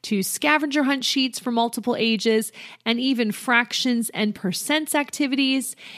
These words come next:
It's recommended for ages four through thirteen, and I give you teaching tips for how to extend the learning of a simple trip to the grocery store to not only your preschoolers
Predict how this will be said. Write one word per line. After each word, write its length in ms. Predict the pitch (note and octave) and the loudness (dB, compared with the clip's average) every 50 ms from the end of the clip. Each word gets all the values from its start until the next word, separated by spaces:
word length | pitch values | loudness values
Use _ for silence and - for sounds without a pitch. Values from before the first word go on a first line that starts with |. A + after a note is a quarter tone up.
| G3 _ - | -10 _ -4
It's 160 | D#4+ - C4+ | -4 -2 0
recommended 640 | C#4+ F#4 G#4 - B4 G#4+ F4+ E4 D#4 D4+ D#4 B3+ | 0 0 0 0 0 2 2 2 2 2 0 -2
for 120 | - - - | 0 -2 0
ages 400 | G3 A#3+ A3 G3 A3 G#3+ - - | 2 2 2 2 0 -2 -2 -4
four 440 | - - - B3 B3+ C4 C#4 D4+ | -8 -2 0 2 2 4 2 2
through 220 | D4 - - C#4 B3+ | 0 0 -2 -2 0
thirteen, 800 | - - C4 A#3 - - - - - C4+ B3 A#3 G#3+ G3 F#3 F#3 | 0 2 0 0 0 -2 -6 -6 -4 0 2 2 2 2 2 0
and 180 | - - A3 | -2 -2 -2
I 60 | C4 B3+ | -2 -2
give 200 | - D4+ D4 C#4 | 0 0 0 2
you 140 | D4 D4 | 0 0
teaching 540 | - - - F4 F#4+ - - - C4 A3 G#3 | 0 -2 0 0 0 0 2 2 2 2 2
tips 380 | - - - G#3+ F3+ - - - | 0 2 2 2 2 0 -2 -4
for 120 | - A#3+ | -2 -2
how 240 | A3+ - - E4+ G4 | -2 -2 -2 -2 0
to 180 | G#4+ G#4+ A#4 F#4 | 0 0 -2 -2
extend 720 | - - - - - - D4+ C#4 C4 B3+ A3+ A3 F#3+ - - | -4 -6 -6 -6 -2 0 2 2 4 4 2 0 -2 -2 -2
the 180 | G3+ A#3+ A#3+ | 0 2 2
learning 460 | A#3+ A3 A3+ A#3 B3 C4 C4+ A#3+ G#3 F#3+ F#3+ F#3+ F#3+ - - | 2 4 2 2 2 2 2 2 4 2 2 2 -2 -4 -2
of 140 | - G3+ G#3 | -2 0 0
a 60 | B3 | 0
simple 420 | - - - F#4+ G4+ A4 - G#4+ F4+ | 0 0 0 -2 -2 0 0 -2 0
trip 220 | - - D#4+ C4 | 2 0 0 0
to 100 | - C#4 | 0 -2
the 80 | C4+ - | 0 2
grocery 440 | - A3 G#3+ G#3 G3+ - G#3+ G3+ | 4 4 4 4 2 2 0 0
store 440 | F#3 - - G3 F3 E3+ E3+ E3+ F3 - - - - - - - - | 0 0 0 0 0 2 2 0 -2 -4 -10 -16 -16 -16 -16 -12 -6
to 260 | - - C4 A#3+ A3+ | 0 4 4 6 6
not 220 | A3 C4 D4+ F4+ | 4 4 2 2
only 220 | G#4+ G#4+ F#4 D#4+ C#4 | 2 2 2 4 4
your 180 | A3+ G3+ F3+ | 4 4 4
preschoolers 1040 | F#3 - - - D#4 D#4+ D#4 - - - D4 C#4+ C#4 C#4 C4+ C4+ C4+ C4+ C4 - - | 2 -2 0 2 2 2 2 0 0 2 4 4 4 4 4 4 4 2 0 -2 -4